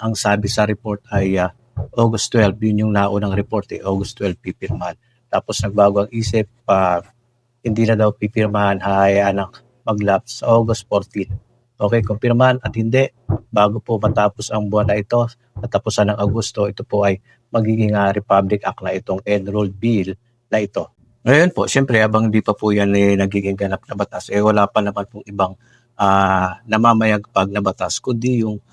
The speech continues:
ah, schedule or yung A C ruling na, na dapat ituloy sa December one, twenty twenty-five. Kasi hanggang ngay-, ngayon pa din naman ay, ah, ah, kahit meron na pong papasang batas, eh, yan pa rin po ang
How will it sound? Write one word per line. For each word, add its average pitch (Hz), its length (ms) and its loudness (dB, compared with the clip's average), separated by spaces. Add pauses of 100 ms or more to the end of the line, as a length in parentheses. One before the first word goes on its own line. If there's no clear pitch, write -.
(200)
ah, 101 160 -2
schedule 113 800 0
or 107 160 0
yung 104 160 -2
A 113 160 -2
C 113 160 -2
ruling 107 400 0
na, 87 160 -4 (320)
na 110 80 -6
dapat 107 400 -2
ituloy 104 560 0 (320)
sa - 160 -12
December 107 480 0
one, 98 320 0 (400)
twenty 95 240 -4
twenty-five. 90 560 -4 (160)
Kasi 113 240 -2
hanggang 101 400 2
ngay-, 101 320 2
ngayon 101 240 -2
pa 104 80 -2
din 101 160 0
naman 104 240 2
ay, 92 240 -4
ah, 87 160 -4 (480)
ah, 92 400 2 (720)
kahit 107 320 2
meron 113 160 2
na 113 80 2
pong 110 160 -2
papasang 104 560 0
batas, - 480 -6
eh, 104 320 2
yan 101 160 0
pa 101 80 0
rin 98 160 0
po 90 240 -6 (480)
ang 95 320 -2